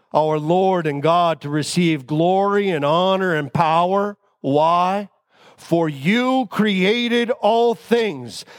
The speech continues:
and by your will they exist and were created." And so I've read to you, we've reflected, and now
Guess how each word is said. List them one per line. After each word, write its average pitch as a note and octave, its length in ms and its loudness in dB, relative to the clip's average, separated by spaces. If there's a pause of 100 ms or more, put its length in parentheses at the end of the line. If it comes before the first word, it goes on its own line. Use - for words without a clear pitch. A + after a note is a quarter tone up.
(180)
and D#3 200 0
by G3+ 300 2
your G3+ 380 0
will F#3+ 600 0 (220)
they E3+ 220 2
exist D3 880 -2 (320)
and C3+ 260 0
were D3 460 0 (400)
created." B2 720 0 (1500)
And A2 100 -4
so C#3+ 140 2
I've C3 180 -2
read C3 240 -2
to D3+ 100 0
you, E3 240 0 (880)
we've B2+ 280 0
reflected, A#2+ 640 -2 (4000)
and F#2 120 -2
now A2+ 460 0